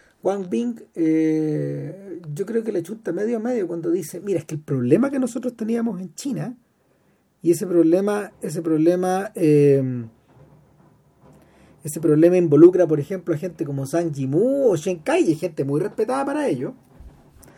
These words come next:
es que, es que mientras nosotros basábamos nuestras películas en estructuras dramáticas que ya conocíamos, y sobre todo en diálogos,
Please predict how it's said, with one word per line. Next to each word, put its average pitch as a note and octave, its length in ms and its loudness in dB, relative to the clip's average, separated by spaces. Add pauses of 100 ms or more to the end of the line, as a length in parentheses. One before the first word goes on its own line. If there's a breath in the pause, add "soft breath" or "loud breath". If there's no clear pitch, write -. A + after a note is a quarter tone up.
(600 loud breath)
es F3 200 6
que, D3+ 1000 10 (2250 soft breath)
es - 100 -10
que - 100 -8
mientras G3 320 -2
nosotros A3+ 480 -4
basábamos A#3+ 520 -4
nuestras A3+ 340 -8
películas D3+ 640 -2 (340)
en E3 120 -6
estructuras E3+ 640 -4
dramáticas G#3 680 -6
que G3+ 340 -2 (1040)
ya C#3 160 -10
conocíamos, G#3+ 680 -2 (580 soft breath)
y E3 80 -16
sobre D#3+ 320 0
todo A3+ 160 0
en G3 140 -8
diálogos, B3+ 640 -2